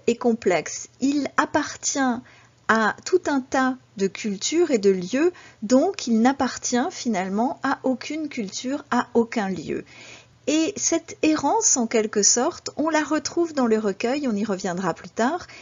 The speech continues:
et elle s'affirme le jour où la Première Guerre mondiale éclate,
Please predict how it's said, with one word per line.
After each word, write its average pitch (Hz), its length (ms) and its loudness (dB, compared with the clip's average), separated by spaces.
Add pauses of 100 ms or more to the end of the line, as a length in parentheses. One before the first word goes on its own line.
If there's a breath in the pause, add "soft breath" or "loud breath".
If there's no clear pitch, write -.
(340 loud breath)
et 330 400 2
elle 294 180 0
s'affirme 311 720 0 (120)
le 262 180 0
jour 330 460 0
où 311 180 0
la 262 160 2
Première 269 400 -2
Guerre 262 180 0
mondiale 233 440 0 (100)
éclate, - 540 -2